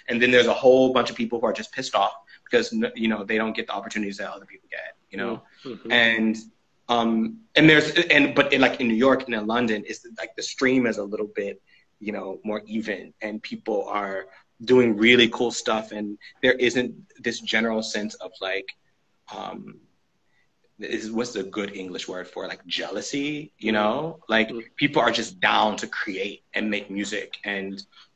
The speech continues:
Speaker 1: reach out to people and, uh, be their true authentic selves without being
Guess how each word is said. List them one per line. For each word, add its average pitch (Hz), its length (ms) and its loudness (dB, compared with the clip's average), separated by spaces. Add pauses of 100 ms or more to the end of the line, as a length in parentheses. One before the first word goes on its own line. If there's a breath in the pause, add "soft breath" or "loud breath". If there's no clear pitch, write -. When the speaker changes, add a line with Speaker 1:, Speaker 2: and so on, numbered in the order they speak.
Speaker 1:
reach 117 180 0
out 107 140 2
to 120 80 -8
people 107 580 -8
and, 101 480 -6 (480 soft breath)
uh, 135 320 -2
be 123 220 4
their 120 180 6
true 131 300 4
authentic 110 420 -2
selves - 560 -6
without 107 480 -4
being 107 180 -6